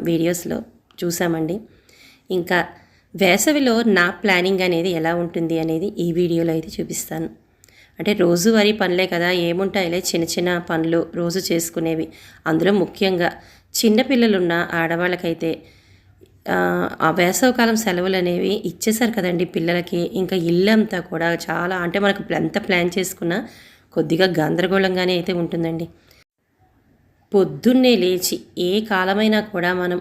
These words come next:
ఒక్క గంట ముందు లేచాము అంటే మన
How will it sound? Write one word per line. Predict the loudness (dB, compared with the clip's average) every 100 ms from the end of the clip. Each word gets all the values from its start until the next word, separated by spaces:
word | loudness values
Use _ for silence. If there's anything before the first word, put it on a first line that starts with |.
| -6
ఒక్క | -10 -4 -4
గంట | 0 0 2 0
ముందు | 0 0 0
లేచాము | 0 0 -2 -2 0 0
అంటే | -2 -4 -6 -6 -8 _ _ _ _ -4
మన | 2